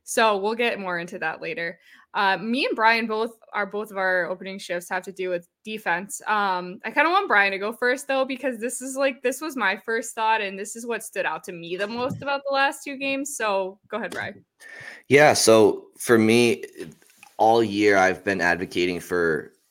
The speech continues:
Speaker 2: uh, for Mason Lohrei to be playing N H L minutes more oftentimes than not. And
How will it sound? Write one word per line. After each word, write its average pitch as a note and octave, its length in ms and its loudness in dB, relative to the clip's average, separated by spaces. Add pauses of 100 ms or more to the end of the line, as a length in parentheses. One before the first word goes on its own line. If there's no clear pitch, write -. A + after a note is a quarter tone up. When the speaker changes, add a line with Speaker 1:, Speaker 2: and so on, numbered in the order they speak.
(140)
Speaker 2:
uh, A1 420 -4
for - 320 -4
Mason G#2 320 0
Lohrei F2 360 2
to F2+ 100 -8
be E2+ 340 -6
playing E2+ 320 -6
N E2 80 -4
H E2+ 180 -6
L E2+ 60 -4
minutes E2+ 540 -8
more F2+ 260 0
oftentimes E2+ 520 -2
than D#2+ 120 -6
not. D#2 360 -2 (440)
And F2 560 -2